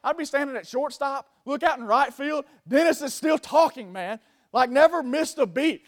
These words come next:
I don't know who he was talking to out there, if he was talking to himself, if he was talking to the dandelions, if he was talking to the fans standing right field. I have no idea, but he was talking.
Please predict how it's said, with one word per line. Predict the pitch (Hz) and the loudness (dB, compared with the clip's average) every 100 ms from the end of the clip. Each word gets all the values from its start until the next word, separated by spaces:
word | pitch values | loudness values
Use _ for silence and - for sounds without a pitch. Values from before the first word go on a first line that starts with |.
| _ | _
I | - 311 | -2 2
don't | 330 | 2
know | 233 | 4
who | 294 370 359 | 8 8 6
he | |
was | 302 262 | -2 0
talking | 240 226 226 | 2 2 -2
to | 226 220 | -8 -2
out | 196 196 | -2 -2
there, | 208 | 2
if | 262 | 2
he | 277 | 0
was | 240 | -4
talking | 269 262 247 | -4 -4 -4
to | 226 | -6
himself, | 196 294 294 294 285 _ _ | -4 0 2 0 -2 _ _
if | |
he | 294 | -8
was | 277 | -4
talking | 277 254 | -2 -2
to | 240 | -6
the | 226 | -6
dandelions, | 175 277 302 277 269 285 285 - _ | -2 0 0 -2 -4 -4 -6 -12 _
if | 240 | -10
he | 269 | -8
was | 262 | -2
talking | 269 254 233 | -2 -2 -6
to | 254 | -6
the | 202 | -2
fans | - 254 277 269 | 0 2 2 0
standing | - 277 269 | 0 -2 -2
right | 262 262 | -6 -6
field. | 285 - 269 | -8 -6 -2
I | 311 | 0
have | 285 233 | 0 0
no | 277 277 | 2 2
idea, | 269 220 285 202 - - | 2 0 -2 -2 -4 -8
but | 226 | -2
he | 294 | 0
was | 269 - | 0 -2
talking. | 262 277 269 165 | 2 2 0 -10